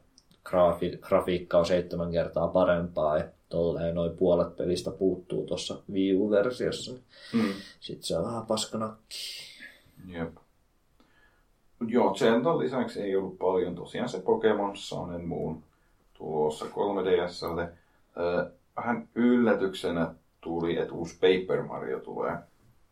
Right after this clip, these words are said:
Speaker 1: Mm, joo. Kyllähän se tiedettiin aikaisemmin, se Color Splash tai mikä oli. Se tiedettiin jo keväällä
Speaker 2: Joo.
Speaker 1: joskus vai mikä, mikä nyt olikaan.
Speaker 2: Mm.
Speaker 1: Mut siitä näytti jotain uutta kuvaa ja ihmiset on kyllä valitellut, että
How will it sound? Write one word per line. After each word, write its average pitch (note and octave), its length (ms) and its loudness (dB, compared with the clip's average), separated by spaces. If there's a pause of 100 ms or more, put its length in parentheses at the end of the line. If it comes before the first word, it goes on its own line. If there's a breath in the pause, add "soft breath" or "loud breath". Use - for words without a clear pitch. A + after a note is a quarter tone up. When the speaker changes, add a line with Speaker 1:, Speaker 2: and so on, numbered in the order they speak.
(240)
Speaker 1:
Mm, B2+ 340 -2 (300)
joo. F2+ 1300 8
Kyllähän C3+ 280 6
se - 140 -2
tiedettiin G2 480 8
aikaisemmin, F2+ 520 2
se E2+ 120 -4 (240)
Color F#2 440 10
Splash D2 560 -2
tai C#2+ 160 -4
mikä C#2+ 260 -6
oli. D#2 200 -2
Se E2+ 140 -2
tiedettiin E2+ 400 2
jo D#2+ 60 -2
keväällä E2+ 400 0
Speaker 2:
Joo. - 100 -4
Speaker 1:
joskus - 240 -12
vai - 140 -8
mikä, - 340 -6
mikä F2 260 -4
nyt F2 120 -6
olikaan. F2+ 460 0 (480 soft breath)
Speaker 2:
Mm. F#2 280 -10
Speaker 1:
Mut F#2 140 -6
siitä G#2 240 2
näytti G2+ 260 6
jotain G2+ 260 8
uutta G#2 240 2
kuvaa G2 460 4
ja D2+ 100 0 (160)
ihmiset G2 380 -2
on G2 80 -4
kyllä G2+ 180 2
valitellut, F2+ 680 6
että E2+ 220 -6